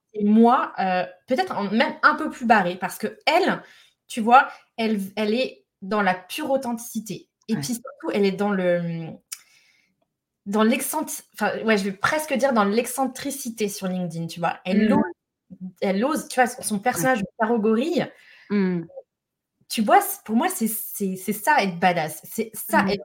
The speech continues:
Speaker 1: entrepreneur badass. C'est
Speaker 2: Ouais.
Speaker 1: assumer un personnage,
Speaker 2: Ouais.
Speaker 1: assumer une ligne éditoriale,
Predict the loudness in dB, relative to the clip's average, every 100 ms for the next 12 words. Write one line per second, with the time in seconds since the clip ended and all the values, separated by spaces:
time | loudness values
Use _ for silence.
0 | -12 -20 -20 -4 -2 0 -2 0 -2 -4
1 | -8 -2 0 0 -2 -6 -6 -6 -4 -4
2 | -2 -4 -4 -8 -6 -6 -8 -16 -20 -10
3 | 2 4 4 2 -6 0 2 2 2 2
4 | 2 -2 -4 -4 2 2 2 -2